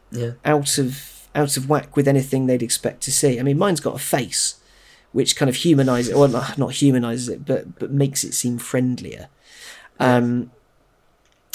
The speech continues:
Speaker 2: and, uh, yeah, so it, it, it's, you know, it's, it's just a happy, happy, bright, bouncy little thing. Um,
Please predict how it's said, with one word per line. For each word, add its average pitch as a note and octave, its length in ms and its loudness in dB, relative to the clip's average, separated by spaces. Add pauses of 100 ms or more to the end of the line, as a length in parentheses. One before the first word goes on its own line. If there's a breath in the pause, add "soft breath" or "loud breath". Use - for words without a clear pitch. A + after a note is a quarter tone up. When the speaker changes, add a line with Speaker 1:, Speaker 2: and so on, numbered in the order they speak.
Speaker 2:
and, C#3+ 480 2
uh, B2+ 320 0
yeah, F3+ 160 4
so F3 140 4
it, E3 200 0
it, E3 220 -6
it's, D3 260 -8
you E3+ 60 -8
know, C#3 80 -8
it's, - 160 -12
it's - 140 -8
just F#3 160 -6
a - 20 -4
happy, D3 320 -6
happy, C#3 240 -10
bright, A#2 220 -6
bouncy - 280 -4
little C3 200 -12
thing. G#2+ 360 -10
Um, A#2 440 -8